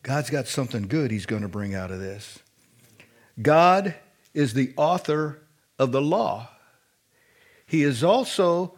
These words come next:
the provider of grace. You see the opposite here? The law is rigid. It doesn't bend. Grace is, is an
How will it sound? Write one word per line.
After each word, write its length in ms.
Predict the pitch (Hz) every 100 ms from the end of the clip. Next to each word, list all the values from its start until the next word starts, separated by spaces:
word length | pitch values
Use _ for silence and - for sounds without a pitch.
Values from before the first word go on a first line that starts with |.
| _
the 180 | 120 139
provider 880 | - 147 127 135 208 143 143 165 - _ _ -
of 180 | 123 120
grace. 520 | 175 214 113 - - - _ _ _ _ _ _ _ _ _ _ _ _ _
You 80 | 110
see 160 | - 139
the 140 | 127
opposite 380 | 123 143 147 160
here? 340 | 185 226 240 - - - _
The 180 | 113 107
law 300 | 123 214 220
is 140 | 165
rigid. 520 | 175 247 165 131 110 -
It 140 | 117
doesn't 340 | 143 185 180 151
bend. 400 | 214 190 110 - - _ - - _ _ _ _ _ _ _ _ _ _ -
Grace 640 | 110 190 247 220 - -
is, 400 | - 151 147 113
is 460 | - 147 139 117 127 - -
an 180 | 139